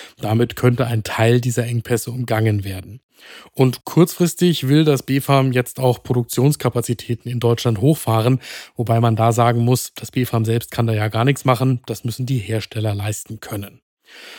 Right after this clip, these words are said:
Bundesgesundheitsminister Karl Lauterbach sagt, er möchte den Import von Kochsalzlösungen aus dem Ausland erleichtern.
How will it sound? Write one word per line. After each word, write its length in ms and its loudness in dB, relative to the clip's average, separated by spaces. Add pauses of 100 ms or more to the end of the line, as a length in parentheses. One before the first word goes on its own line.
(180)
Bundesgesundheitsminister 920 2
Karl 200 2
Lauterbach 560 2
sagt, 400 2
er 240 2
möchte 320 0
den 140 0
Import 400 0
von 180 -2
Kochsalzlösungen 880 -2
aus 220 -8
dem 240 -4
Ausland 580 2
erleichtern. 680 0